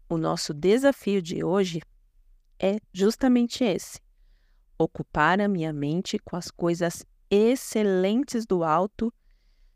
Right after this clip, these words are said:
levando todo pensamento,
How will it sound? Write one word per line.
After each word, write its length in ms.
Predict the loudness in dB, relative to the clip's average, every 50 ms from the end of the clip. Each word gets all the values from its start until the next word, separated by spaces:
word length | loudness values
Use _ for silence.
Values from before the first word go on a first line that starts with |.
| _ -2
levando 580 | -2 -2 -2 0 2 2 2 4 2 0 -4 -10 _ _ _ _
todo 340 | 0 0 2 2 2 0 -2
pensamento, 960 | -2 -2 -2 -2 -2 -4 -4 -2 0 0 0 0 -2 -4 -4 -4 -6 -6 -6